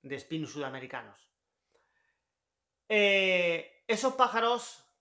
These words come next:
de por sí deben estar comple-, eh, deben estar perfectamente anillados. Con simplemente tener una anilla, estar federado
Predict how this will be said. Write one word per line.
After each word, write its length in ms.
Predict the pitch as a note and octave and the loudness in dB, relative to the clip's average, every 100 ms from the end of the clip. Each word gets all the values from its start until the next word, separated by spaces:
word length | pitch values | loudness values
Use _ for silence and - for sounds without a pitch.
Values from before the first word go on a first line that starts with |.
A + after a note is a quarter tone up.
| _ - - | _ -20 -20
de 160 | - D#3+ | -6 -4
por 160 | E3 - | -4 -6
sí 240 | G3 G3+ | -4 -4
deben 300 | F3 F#3 F#3 | -4 -4 -6
estar 280 | F3 F#3 F3+ | -4 -4 -4
comple-, 280 | F3 D#3+ - | -6 -8 -8
eh, 320 | E3 D#3 D3 | -4 -4 -4
deben 240 | D#3+ F#3 F3+ | -6 -6 -6
estar 260 | - F#3 | -6 -6
perfectamente 720 | F3+ D#3+ D#3+ E3 F#3 F#3 F#3+ - | -6 -8 -8 -8 -8 -8 -10 -10
anillados. 640 | C#3+ C#3+ D3+ C#3 - - _ _ _ | -12 -6 -4 -4 -10 -20 _ _ _
Con 260 | - E3 E3 | -6 -4 -6
simplemente 720 | - A3 A3 A3+ A3+ G#3+ G#3+ | -6 -8 -4 -2 -2 -2 -4
tener 340 | G3+ F#3+ F#3+ F3+ | -4 -2 -2 -2
una 120 | F3+ | -2
anilla, 540 | F3 F#3 F3+ F3 E3 - | -4 -6 -4 -2 -4 -6
estar 320 | D3+ F3 E3+ | -6 -4 -4
federado 840 | - D#3+ D3+ D#3+ E3 D#3 D3+ - | -4 -2 2 4 4 0 -4 -8